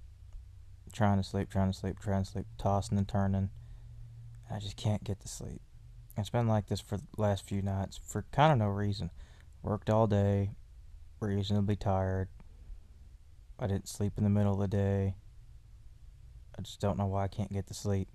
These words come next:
Like, man, I don't know why I can't sleep. It's about one or two o'clock in the morning, and I hear something on my porch.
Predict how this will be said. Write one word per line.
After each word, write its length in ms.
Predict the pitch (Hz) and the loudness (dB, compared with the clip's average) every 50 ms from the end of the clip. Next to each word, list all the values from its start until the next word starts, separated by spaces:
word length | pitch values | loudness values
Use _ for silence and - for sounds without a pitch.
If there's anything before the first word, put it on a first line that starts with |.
| - - - - - - - - - - - - - - - - - - - - - - - - - - - - - - - - - - - - - - - - - - | -16 -20 -20 -20 -20 -20 -20 -20 -20 -20 -20 -20 -20 -20 -20 -20 -20 -20 -20 -20 -20 -20 -20 -20 -20 -18 -18 -18 -18 -20 -20 -20 -20 -20 -20 -20 -20 -18 -14 -12 -12 -12
Like, 120 | - - | -10 -8
man, 580 | - 98 107 117 117 113 104 101 95 98 95 - - | -4 -2 2 4 4 6 6 4 2 0 -2 -4 -4
I 60 | 104 | -2
don't 120 | 101 101 | 0 0
know 100 | 104 104 | 0 0
why 240 | 104 101 107 107 107 | 0 0 2 2 2
I 40 | 107 | 0
can't 300 | 101 - 117 113 107 - | 0 0 0 0 0 -2
sleep. 280 | - - 113 107 101 - - - - - - - - _ - - - - - - - - - - - - - - - - - - - - - - - - - - - - - - - - - - - - - - - - - - | -2 -2 -2 -2 -2 -4 -10 -16 -20 -20 -20 -20 -20 _ -20 -20 -20 -20 -20 -20 -20 -20 -20 -20 -20 -20 -20 -20 -20 -20 -20 -20 -20 -20 -20 -20 -20 -20 -20 -20 -20 -20 -20 -20 -20 -20 -20 -20 -20 -20 -20 -20 -20 -20 -20 -20
It's 100 | - - | -20 -8
about 260 | - - 107 101 - - | -2 2 2 2 2 2
one 420 | 95 98 104 113 117 117 117 113 | 2 6 6 8 8 8 8 6
or 80 | 107 98 | 4 4
two 220 | - - 120 113 | 2 4 4 4
o'clock 500 | 110 - - 110 104 101 101 107 - - - - - - - - - - - - - - | 6 6 6 6 6 6 4 2 -2 -4 -12 -18 -18 -20 -20 -20 -20 -20 -20 -16 -8 -2
in 60 | - 101 | 0 2
the 60 | 101 | 4
morning, 420 | 98 98 98 95 95 95 92 92 - - - - - - - - - - - - - - - - - - - - - - - - - - - - - - - - - - - - - - - - - | 4 6 4 4 4 2 0 -2 -4 -10 -20 -18 -16 -16 -16 -16 -16 -16 -18 -18 -18 -20 -20 -20 -20 -20 -20 -18 -18 -18 -18 -18 -18 -18 -18 -18 -18 -18 -20 -18 -18 -18 -18 -18 -18 -20 -8 -2 0
and 580 | 104 95 95 95 95 95 95 95 95 95 92 - - - - - - | 2 2 4 4 2 2 2 0 0 0 -2 -4 -6 -14 -16 -4 0
I 80 | 110 101 | 0 0
hear 200 | 95 101 104 98 | 2 2 2 0
something 360 | 95 - - 104 98 - 101 | 0 0 0 -2 0 2 2
on 80 | 98 92 | 2 2
my 100 | 92 92 | 2 0
porch. 500 | - - 98 - - - - - - | -2 -4 -6 -6 -6 -10 -16 -18 -18